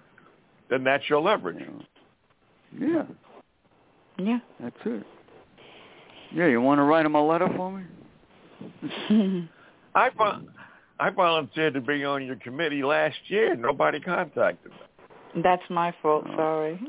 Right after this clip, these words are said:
Speaker 3: <laughs>
Speaker 2: Yeah, she don't
Speaker 3: I've
Speaker 2: do
Speaker 3: been
Speaker 2: a
Speaker 3: sick.
Speaker 2: damn thing. She's too damn
Speaker 3: I don't do
Speaker 1: Oh,
Speaker 3: a damn
Speaker 1: come on,
Speaker 3: thing.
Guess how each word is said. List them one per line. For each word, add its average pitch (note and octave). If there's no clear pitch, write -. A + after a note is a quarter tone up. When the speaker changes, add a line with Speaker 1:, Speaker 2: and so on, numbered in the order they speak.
Speaker 3:
<laughs> D#4
Speaker 2:
Yeah, B2+
she D#3+
don't D3+
Speaker 3:
I've -
Speaker 2:
do C3
Speaker 3:
been B2
Speaker 2:
a -
Speaker 3:
sick. -
Speaker 2:
damn A2+
thing. -
She's -
too D3
damn A2+
Speaker 3:
I C4+
don't E4
do D4
Speaker 1:
Oh, C4+
Speaker 3:
a -
damn B3+
Speaker 1:
come G3+
on, B3+
Speaker 3:
thing. B3+